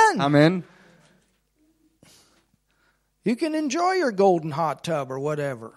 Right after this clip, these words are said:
Speaker 1: Du kannst deine goldene Badewanne genießen oder was auch immer. <laughs>
Speaker 2: Maybe you get a bathtub. I don't know.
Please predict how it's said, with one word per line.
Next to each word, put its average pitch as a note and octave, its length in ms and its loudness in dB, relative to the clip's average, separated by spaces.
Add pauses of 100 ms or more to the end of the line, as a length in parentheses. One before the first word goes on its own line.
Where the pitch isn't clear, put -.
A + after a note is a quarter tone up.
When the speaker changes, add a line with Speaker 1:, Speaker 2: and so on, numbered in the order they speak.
(160)
Speaker 1:
Du D3+ 100 -6
kannst A3+ 360 2
deine G3+ 220 4
goldene F#3 380 4
Badewanne F3 640 2
genießen E3 500 0
oder E3 300 6
was F3+ 220 2
auch D#3 200 4
immer. F3 440 4 (1040)
<laughs> - 1500 -20
Speaker 2:
Maybe F#3 260 -6
you G#3+ 100 -6
get G#3 160 -2
a G3+ 40 -8
bathtub. G#3 640 -2
I C#3 140 -6
don't A3+ 160 -8
know. A#3+ 260 -14